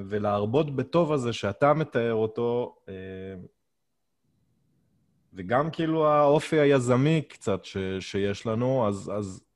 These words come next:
אנחנו לא יכולים שלא להתעלם מהחוויה הלא שלמה שבנינו. מה אני רוצה להגיד? עשינו את המאמץ הזה של הפודקאסט, ובעצם זה ששמנו את הדבר הזה במרחב,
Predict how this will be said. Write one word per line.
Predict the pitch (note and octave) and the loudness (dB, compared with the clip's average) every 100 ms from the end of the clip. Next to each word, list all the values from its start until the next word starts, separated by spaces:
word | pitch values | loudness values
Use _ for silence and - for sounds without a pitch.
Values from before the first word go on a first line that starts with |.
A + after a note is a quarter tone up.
| _ _ _ - | _ _ _ -10
אנחנו | G#2+ F2+ A2+ | -10 -4 2
לא | A#2+ | 4
יכולים | D3 - D3 D3 | 4 4 4 4
שלא | - A#2 A#2 A#2+ | 2 2 4 4
להתעלם | A#2+ A#2 A2+ G#2+ A2+ A2+ A2+ | 4 0 0 0 2 2 2
מהחוויה | A2 A#2 A2+ G2+ G#2 A#2 | 2 2 0 2 4 6
הלא | A#2+ A2 G#2+ A2 A#2+ | 6 4 4 2 2
שלמה | - A2+ A2 A#2 | 2 2 4 4
שבנינו. | A2 G#2+ G2 G#2 G#2+ F2+ - _ _ _ _ _ _ - | 2 0 0 0 0 -2 -8 _ _ _ _ _ _ 0
מה | A2+ | 2
אני | A2+ | 2
רוצה | G#2+ G#2+ G#2 | 0 0 0
להגיד? | G2 G2 A#2 | 0 0 0
עשינו | G#2 C3 C3 | 0 0 2
את | |
המאמץ | B2 A#2 A2+ A#2 A#2 | 2 4 4 2 2
הזה | G#2+ | -2
של | G#2 G2 | -4 -6
הפודקאסט, | F#2 G#2 F#2 - A2+ C#3 - | -8 -6 -8 -6 -4 -6 -8
ובעצם | G#2+ G2+ C3 C#3 D3 C#3+ C#3 - _ _ _ _ - | -8 -2 -2 0 0 2 0 -6 _ _ _ _ -6
זה | B2 C3+ | 0 0
ששמנו | - C3+ - C3 C3+ | 0 -2 4 6 6
את | B2+ | 4
הדבר | A2+ A2 A#2 | 2 4 4
הזה | A2+ A2 | 4 2
במרחב, | G#2 G2 F2+ C3 D#3 | 0 0 -2 0 2